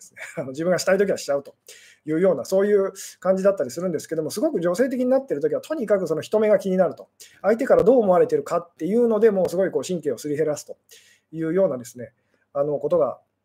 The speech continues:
あったりとかこうするんですけれども、その、で、まあ、この悩みからこう解放されるにはどうしたらいいのかと、こういうことを心がけていったらいいというお話をしたいんですけども、で、今日のお話ですね、その別になんかあの、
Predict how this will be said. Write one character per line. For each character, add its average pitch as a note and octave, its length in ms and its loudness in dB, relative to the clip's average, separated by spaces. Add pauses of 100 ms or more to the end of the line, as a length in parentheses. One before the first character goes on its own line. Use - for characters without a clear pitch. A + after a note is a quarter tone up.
(720)
あ F3+ 40 0
っ F3+ 60 -2
た E3 80 2
り C3+ 60 -2
と A#2+ 80 -8
か A#2 100 -12
こ B2 120 -12
う A2+ 60 -10
す F#3 100 -6
る A3 80 2
ん G3 60 -2
で C#3+ 80 -2
す - 80 -14
け C#3 60 -6
れ C3 60 -6
ど C3+ 80 -6
も、 C#3+ 260 -2
そ D3+ 120 -6
の、 C#3+ 360 -2 (380)
で、 F#3+ 60 -2
ま G3+ 140 2
あ、 - 40 -4
こ G3+ 120 0
の D4 80 6
悩 G3+ 220 2
み D4 80 -2
か C#4 100 2
ら D3+ 80 2
こ A#2+ 380 -4
う - 20 -20
解 G3+ 160 0
放 A3 100 0
さ A3 120 2
れ A3+ 100 6
る B3 80 2
に G3 80 0
は B2+ 80 -2
ど F#3 100 0
う A3+ 60 0
し - 40 -10
た D#3 60 0
ら C#3 80 -4
い - 20 -6
い A#2+ 40 -10
の A2 60 -12
か - 60 -18
と、 - 100 -20 (120)
こ A3+ 120 4
う B3+ 40 4
い C4 40 -4
う - 20 -4
こ B3+ 80 0
と A#3+ 100 4
を F3+ 40 2
心 F#3 280 2
が A3+ 120 4
け G3+ 100 -4
て D3 80 -6
い - 20 -6
っ A#2+ 60 -10
た - 120 -2
ら C#3+ 80 0
い G3 120 -4
い - 40 -6
と F#3 140 -6
い F3+ 80 -4
う F#3+ 60 0
お F3 40 0
話 F3 240 -4
を E3 60 -2
し - 60 -14
た F#3+ 100 2
い F#3+ 40 0
ん - 20 -4
で C#3 100 -6
す - 60 -16
け A#2+ 80 -16
ど C3 60 -14
も、 C#3+ 200 -8 (320)
で、 - 120 -10
今 D#4+ 120 -2
日 D#4+ 80 -2
の F#3 80 0
お - 20 -2
話 D3 220 -2
で C#3 140 -6
す C#3 100 -14
ね、 B2+ 140 -8
そ C#3+ 120 -8
の C#3+ 80 -6
別 D3+ 260 -2
に G#3+ 80 0
な G#3 100 2
ん G#3 160 0
か D3 120 0
あ B2+ 40 -6
の、 B2 100 -10